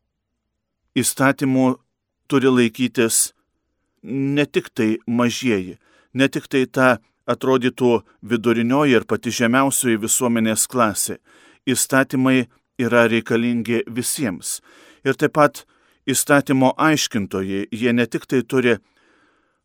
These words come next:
aiškinti, ką reiškia koks žodis ar kablelis, bet pirmiausia, turi savo pavyzdžiu vykdyti visą tai,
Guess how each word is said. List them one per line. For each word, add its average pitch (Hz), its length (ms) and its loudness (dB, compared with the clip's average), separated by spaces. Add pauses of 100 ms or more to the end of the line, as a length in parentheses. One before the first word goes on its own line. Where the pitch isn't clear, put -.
(100)
aiškinti, 131 560 0
ką 120 240 2
reiškia 123 340 0
koks - 380 -4
žodis 123 560 0
ar 110 160 -2
kablelis, 123 680 -2 (280)
bet 127 240 0
pirmiausia, 135 760 0 (420)
turi 131 180 4
savo 131 300 0
pavyzdžiu 110 720 -2 (640)
vykdyti 110 640 -6
visą 104 320 -4
tai, 131 320 -2